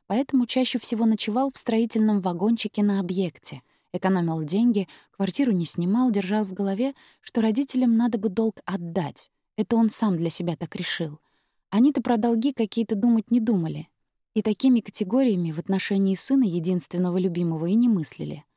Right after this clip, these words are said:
А он уперся. Да нормально, чего там молодой же, упертый, здоровый. Прорвемся.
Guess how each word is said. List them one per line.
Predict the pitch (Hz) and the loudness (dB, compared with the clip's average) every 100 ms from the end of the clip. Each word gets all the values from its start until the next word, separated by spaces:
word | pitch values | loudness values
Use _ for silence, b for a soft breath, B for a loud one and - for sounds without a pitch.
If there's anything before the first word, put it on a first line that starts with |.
| _ - | _ -4
А | 180 | 0
он | 262 | 2
уперся. | 302 - 160 - 196 170 _ _ _ _ _ _ - | 0 -2 -6 -6 -6 -10 _ _ _ _ _ _ -6
Да | 175 | 2
нормально, | 226 254 254 214 156 143 147 _ | 4 6 6 4 0 -4 -10 _
чего | - 233 | -2 0
там | 254 170 | 0 -2
молодой | 170 180 190 226 233 | 0 0 0 0 -2
же, | 160 156 | -4 -8
упертый, | - 185 180 190 175 143 _ | -6 -4 -4 -4 -8 -12 _
здоровый. | - 165 170 160 165 170 - _ _ _ _ _ | -6 -2 -2 -4 -6 -8 -8 _ _ _ _ _
Прорвемся. | 269 269 262 277 226 - 139 | 2 4 4 4 2 -2 -8